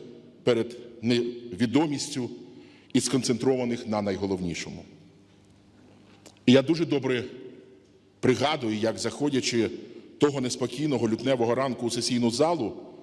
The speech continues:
я дуже хотів вас побачити, і це бажання я пам'ятаю і досі. Його ніколи не забудеш і ані з чим не сплутаєш. Бо воно назавжди в мене поєднується з вдячністю.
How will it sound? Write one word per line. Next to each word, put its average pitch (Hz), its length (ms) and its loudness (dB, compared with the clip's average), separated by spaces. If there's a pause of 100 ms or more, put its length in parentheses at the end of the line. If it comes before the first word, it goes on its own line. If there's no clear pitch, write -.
(540)
я 113 100 4
дуже 123 200 0
хотів 135 420 0 (760)
вас 117 200 6
побачити, 113 600 -2
і 104 40 -2
це 113 280 2
бажання 110 640 0 (300)
я 113 120 2
пам'ятаю 101 500 -2
і 92 40 -6
досі. 82 340 -10 (1400)
Його 139 260 10
ніколи 185 380 0
не 156 100 -2
забудеш 143 540 -2
і 123 300 0 (360)
ані 113 160 2
з 113 40 2
чим 120 200 2
не 107 80 4
сплутаєш. 87 580 -6 (1200)
Бо 113 80 10
воно 175 200 6
назавжди 147 580 0 (440)
в 104 40 -6
мене 143 280 2
поєднується 104 640 -2
з 90 60 -8
вдячністю. - 680 -8